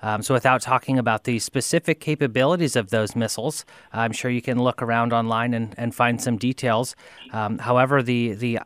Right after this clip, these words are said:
U S S Iowa and other Virginia-class,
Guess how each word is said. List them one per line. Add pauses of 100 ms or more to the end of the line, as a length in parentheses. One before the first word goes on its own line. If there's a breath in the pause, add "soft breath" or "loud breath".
U
S
S
Iowa
and
other
Virginia-class,